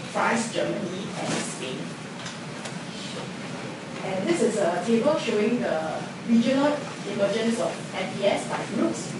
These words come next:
can see that among Africans, Americans, Asia, Europeans, and Oce-, um, Oceania, the Europe countries report a very high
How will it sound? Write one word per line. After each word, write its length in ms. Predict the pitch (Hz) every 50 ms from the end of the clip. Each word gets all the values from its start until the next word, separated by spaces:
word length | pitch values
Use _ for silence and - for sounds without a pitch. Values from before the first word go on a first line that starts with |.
| - -
can 140 | 175 170 -
see 240 | - - 226 226 - -
that 160 | - - - - - - - - - - - - - - - - - - - - -
among 480 | - - 214 202 208 208 214 208 - -
Africans, 640 | - - - 208 214 202 214 202 202 202 202 - - 170
Americans, 580 | 170 165 170 170 165 - 196 175 170 175 - - -
Asia, 440 | 180 180 180 180 185 180 170 170 175 185 190
Europeans, 560 | 190 185 185 180 - 180 175 170 165 170 -
and 120 | 160 - - - -
Oce-, 240 | - - - - - - - - - - - - -
um, 160 | - 165 - - - - - -
Oceania, 560 | 190 196 202 202 190 175 175 180 160 151 - - - - - - - - - -
the 80 | 175 175 185 196
Europe 240 | 196 202 220 220 214 - - - - - - - - - - - - -
countries 520 | - - 180 - - 226 226 233 - - 349
report 320 | - - 208 - - -
a 40 | 220
very 220 | - - 339 180
high 240 | - - - 285